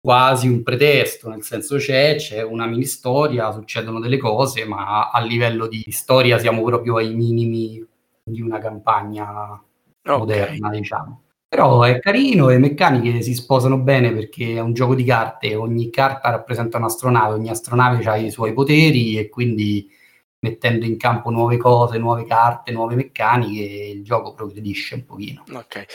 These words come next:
Speaker 2: Rigiocarlo dopo che hai aperto i vari pacchettini, insomma, ti sei
Speaker 1: Si può,
Speaker 2: rovinato
Speaker 1: si può.
Speaker 2: qualcosina, però
Speaker 1: No, eh, beh, ma solo la componente di sorpresa della storia ti rovini, però poi è assolutamente rigiocabile.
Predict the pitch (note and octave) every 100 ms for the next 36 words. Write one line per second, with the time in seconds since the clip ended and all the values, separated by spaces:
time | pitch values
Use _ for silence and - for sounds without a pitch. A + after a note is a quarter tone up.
0 | - C3+ D#3+ C#3 F3 G3 G#3+ G3 D#3+ D#3+
1 | D#3+ D#3+ D#3+ D#3+ E3 - D#3+ D#3+ D#3 E3
2 | - A3 - A3 A3 D#3+ D3 C#3 C3+ E3
3 | C#3 C3+ C3 G#3+ G3+ E3 A#2+ B2 D3 B2+
4 | A#2+ F3+ G3+ D#3+ C#3 D3+ D#3 C3+ B2+ D3
5 | F#3 G3 G3 F3 D#3+ F#3+ F#3+ F#3 E3 D#3
6 | D#3+ E3 D#3 D#3 D3 C#3 C#3 C#3+ - C#3+
7 | C#3+ C3 C3+ - D3 B2+ A2+ A2+ A#2 A2+
8 | A#2 A2+ A2+ B2 B2+ - B2+ A#2 G#2+ G#2
9 | - A2 A#2+ A#2+ A#2+ A2 A2 B2 G#2+ F#2+
10 | F#2+ F#2+